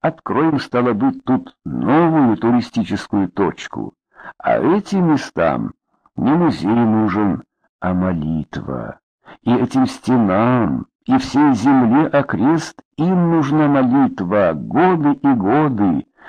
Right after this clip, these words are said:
навечная молитва. Может, и отмолить удастся хоть что-то, хоть что-то.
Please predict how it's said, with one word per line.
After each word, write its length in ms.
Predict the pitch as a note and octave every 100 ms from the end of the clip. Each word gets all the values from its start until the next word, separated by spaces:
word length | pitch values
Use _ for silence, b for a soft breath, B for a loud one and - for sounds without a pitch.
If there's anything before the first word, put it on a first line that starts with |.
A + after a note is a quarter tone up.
| B B
навечная 800 | G2+ B2 G2+ C#3 C#3+ - B2 A#2
молитва. 840 | G#2+ F2+ G#2 G#2 - D#2 D#2 A#1+ - _ B B -
Может, 400 | C#3 E3 D#3 - _
и 120 | D#3 F3+
отмолить 760 | F3 F3 E3+ D#3 F3 D#3+ - -
удастся 680 | C#3+ C3 D3+ A#2+ - A#2+
хоть 220 | A2 C3
что-то, 920 | - - - C3+ A2 F#2 F#2 E2 A#1 - _ _ _ _
хоть 280 | - - C3+
что-то. 920 | - - _ A2+ A2 - - - -